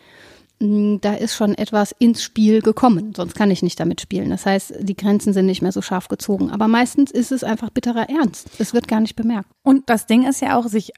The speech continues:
Speaker 2: als Frau in einen Anzug zu kleiden und mit Zigarre und Whisky durch die Gegend zu laufen, ist ja noch akzeptiert.
Speaker 1: Mhm.
Speaker 2: Das Umgekehrte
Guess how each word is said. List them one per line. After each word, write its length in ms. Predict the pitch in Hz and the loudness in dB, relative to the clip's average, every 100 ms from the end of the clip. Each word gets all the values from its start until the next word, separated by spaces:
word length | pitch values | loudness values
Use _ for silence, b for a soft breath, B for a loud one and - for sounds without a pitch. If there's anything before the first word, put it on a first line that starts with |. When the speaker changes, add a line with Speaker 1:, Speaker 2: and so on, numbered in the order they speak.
| _ _ _ - | _ _ _ -12
Speaker 2:
als 240 | 165 - | -10 -10
Frau 440 | - - 285 247 | -6 0 2 2
in 100 | 254 | 0
einen 160 | 196 160 | -2 -2
Anzug 560 | 202 381 - 202 170 - | -2 -2 -2 -2 -4 -8
zu 380 | - 180 160 - | -4 -4 -4 -8
kleiden 640 | - 160 170 175 165 165 | -6 0 0 2 0 -2
und 140 | 160 | -4
mit 140 | 175 175 | -6 -8
Zigarre 420 | 175 170 262 208 | -4 0 2 2
und 240 | 170 170 | 0 -2
Whisky 260 | 170 254 277 | -4 -2 0
durch 180 | 180 160 | 0 0
die 120 | 185 | -2
Gegend 260 | 170 180 - | -2 -2 -4
zu 120 | 175 | 0
laufen, 360 | 165 175 185 | 2 2 0
ist 140 | 185 - | -4 -4
ja 80 | 208 | -4
noch 160 | 160 | -4
akzeptiert. 680 | - - 160 - 294 247 226 | -10 -16 -18 -10 -6 -4 -2
Speaker 1:
Mhm. 260 | 269 254 269 | 4 4 2
Speaker 2:
Das 220 | 233 156 - | -2 -8 -6
Umgekehrte 960 | 320 370 370 233 - 165 156 - 190 | -4 -2 -2 -4 -4 -6 -6 -4 -4